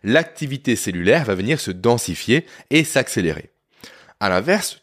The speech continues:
toujours dans le même bar, d'un coup ce D J, donc M tor encore une fois, va passer non plus une musique entraînante, mais va passer par exemple Still Loving You de Scorpion.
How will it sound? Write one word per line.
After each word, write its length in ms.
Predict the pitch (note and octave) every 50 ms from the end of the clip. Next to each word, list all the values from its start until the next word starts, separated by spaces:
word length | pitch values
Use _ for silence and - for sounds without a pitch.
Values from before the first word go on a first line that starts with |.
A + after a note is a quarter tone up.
| _ -
toujours 240 | E3+ E3 D#3 E3+
dans 80 | C3+ A#2
le 80 | G2+ F2+
même 160 | E2+ E2+ E2
bar, 380 | G#2+ D#3 G#3 F3+ A2 F2 - _ _ _ _ _ _ -
d'un 160 | G#2 A2+ A2+
coup 160 | - - F3
ce 160 | - - G#2
D 180 | F2+ F2 - - - G2
J, 260 | E2 G#2+ D#3 G3+ G#3+ - -
donc 320 | F2 E2+ F#2 F#2 - - -
M 220 | B2+ B2 A#2 A2
tor 240 | - - B2+ A2+ F#2
encore 260 | F2+ F2 - - D#2+
une 120 | E2+ D#2+ D#2
fois, 280 | - - D3+ G3 - - - - - - -
va 160 | F#2 G#2+ B2+ C3
passer 260 | - C3 B2 - D3+
non 160 | B2 A2 G2+
plus 160 | - - C3
une 100 | A#2 G#2
musique 320 | G2 G2 F#2 A2+ A2 - - - -
entraînante, 540 | F#2 F2+ - - E2 E2+ A#2+ E3+ G3 - -
mais 120 | G2 F#2+
va 140 | F#2 G2 F#2+
passer 260 | - G2 G2 - F3
par 140 | - G#2 F#2
exemple 480 | F2+ F2+ F2 B2 E3 F3+ - G#2 D#2+ - _ _ _ _ -
Still 300 | - - - - F#3 E3
Loving 260 | D3 A#2+ A2 G2+ F#2
You 160 | F#2+ A#2 E3 - _ _ _ _ _ _
de 180 | F#2+ F#2 A2+ A#2
Scorpion. 380 | - - G2 E2 - - A2+